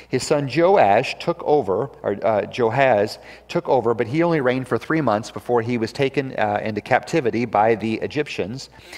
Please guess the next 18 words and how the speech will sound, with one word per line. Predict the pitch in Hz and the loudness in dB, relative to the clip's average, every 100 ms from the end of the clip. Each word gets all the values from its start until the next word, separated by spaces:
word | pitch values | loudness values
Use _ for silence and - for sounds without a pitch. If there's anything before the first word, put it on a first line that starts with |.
| - - - | -18 -14 -4
And | 120 120 | -4 0
then | 165 214 147 147 165 - - - | 2 4 4 2 -4 -10 -18 -2
Jehoiakim | 139 127 196 214 - 139 110 | 0 4 4 4 2 -2 -2
took | 117 104 | -2 0
over | 104 120 | 0 0
and | 110 104 | -2 -2
reigned | 107 107 | -4 -4
for | - | -2
eleven | 104 98 98 | 0 0 -2
years. | 90 87 - | -6 -6 -6
Now, | 107 | -4
Jehoiakim | 110 98 131 135 - 123 143 | -2 2 2 0 -2 -4 -4
was | 117 | -4
not | 104 101 | -2 -2
a | |
very | 101 98 | 0 -2
teachable | - 98 - 95 | -4 -12 -12 -14
person. | - 98 - | -12 -16 -16